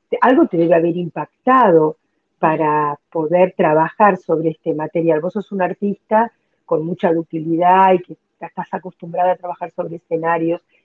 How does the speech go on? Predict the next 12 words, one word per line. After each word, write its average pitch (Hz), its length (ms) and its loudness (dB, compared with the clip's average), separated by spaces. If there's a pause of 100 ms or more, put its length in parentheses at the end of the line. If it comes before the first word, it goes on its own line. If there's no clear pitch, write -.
y 175 60 4
a 170 40 0
componer 170 480 -8
música, 180 540 -6 (340)
pero 175 240 2
componer 170 460 0
música 240 640 -2
para 160 180 -10
una 226 180 -2
poesía 226 720 -4
que 160 100 -20 (120)
tiene 214 440 2